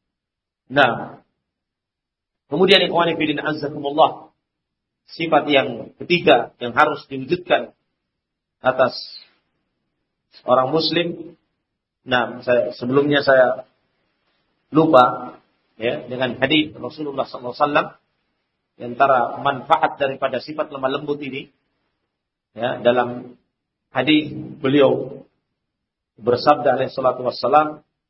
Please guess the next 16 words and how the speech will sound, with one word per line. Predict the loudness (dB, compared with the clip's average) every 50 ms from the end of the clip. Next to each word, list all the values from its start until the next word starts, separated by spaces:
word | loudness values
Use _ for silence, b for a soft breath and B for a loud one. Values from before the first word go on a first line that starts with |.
| _ _ _ _ _ _ _ _ _ _ _ _ -2
"Ma | 2 2 2 2 0 -2 -6 -10 -12 -4 0
kana | 2 2 2 2 -2 -4 -6 -4
rifqu | -4 -6 -6 -8 -8 -10 -10 -8 -6
fi | -6 -6
syai'in | -2 0 0 0 0 -2 -4 -2
illa | -2 0 2 4 4 2 2 0 0 2
zana." | 4 4 4 2 -4 -8 -12 _ _ _ _ _ _ _ _ _ _ _ _ _ _ _ _ _ _ _ _ _ _ -4
Ya, | -2 -2 -2 -2 -4 -6
"Wa | 0 4 4 4 4
ma | 4 0 -2 -2 -2
kana | -2 -2 -2 -2 -4 -8
al-unfu | -8 -8 -10 -10 -10 -10 -12 -12 -12 -10
fi | -10 -12 -8
syai'in | -6 -4 -4 -4 -4 -2
illa | 0 2 4 4 4 2 2
syana." | 2 2 4 4 4 2 0 -4 -6 -8